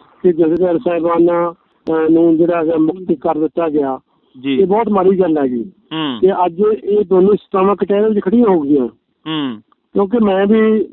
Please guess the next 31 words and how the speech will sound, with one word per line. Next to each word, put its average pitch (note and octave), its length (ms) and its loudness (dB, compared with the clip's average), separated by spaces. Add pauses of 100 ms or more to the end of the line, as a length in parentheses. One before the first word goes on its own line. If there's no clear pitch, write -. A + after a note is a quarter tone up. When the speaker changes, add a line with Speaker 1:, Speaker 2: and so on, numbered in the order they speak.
(100)
Speaker 1:
ਪ੍ਰਧਾਨ F3 460 -2
ਰਿਹਾ F3+ 260 0
ਤਿੰਨ F3 300 2
ਸਾਲ E3 260 -2
ਲਗਾਤਾਰ D#3 640 -4 (320)
ਤੇ E3 340 2
ਸੇਵਾਵਾਂ E3 420 0
ਨਿਭਾ F3 260 2
ਚੁੱਕਿਆ। D#3+ 500 -2 (460)
ਇਸ F#3+ 120 0 (100)
ਲਈ G#3 380 0 (440)
ਮੇਰਾ F#3 380 4
ਇਹਨਾਂ G#3 400 -2
ਦੇ G3+ 180 0
ਬਹੁਤ F3 640 -2
ਹੀ G#3 160 -2
ਗਹਿਰਾ G3 560 0 (340)
ਅਸਰ G3 140 -2
ਹੋਇਆ E3 220 2
ਮੇਰੇ E3 220 2
ਮਨ D3+ 220 2
ਦੇ D#3 80 -2
ਉੱਤੇ, D#3 180 -2
ਇਹਨਾਂ E3+ 140 2
ਸਾਰੀਆਂ D#3 400 -4
ਘਟਨਾ D3 280 0
ਦਾ। F3 180 -4 (460)
ਤੇ E3+ 120 2
ਮੈਂ F3+ 220 0
ਸਮਝਦਾ G3+ 360 0
ਕਿ G3 260 -2